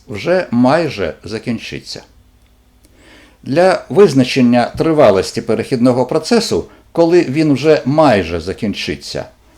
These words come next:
а тривалість перехідного процесу дорівнює приблизно п'ять тау, а тау — це стала часу перехідного процесу,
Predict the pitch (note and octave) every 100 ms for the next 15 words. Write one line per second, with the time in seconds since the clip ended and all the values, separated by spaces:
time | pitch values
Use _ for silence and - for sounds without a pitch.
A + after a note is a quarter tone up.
0 | _ B2 D#3+ D#3 D3 B2 - B2+ A#2+ C#3
1 | B2 B2+ A#2 B2 B2+ B2+ A2+ A2+ G#2+ B2+
2 | B2+ B2 B2 A#2+ A2+ - _ E3 C#3+ D3+
3 | D3+ - B2+ B2 - B2 B2+ C3 A#2+ -
4 | - _ _ - C3 F#2+ D2 C2 - _
5 | _ _ _ A2 - - D3 B2 G2 E2+
6 | E2 - C3 B2 A#2 _ _ _ _ _
7 | _ _ _ _ - - C3+ A#2+ B2 -
8 | C3+ - F2 F#2+ F2+ - F#2+ F#2 E2+ -
9 | F#2 - E2+ - C#2+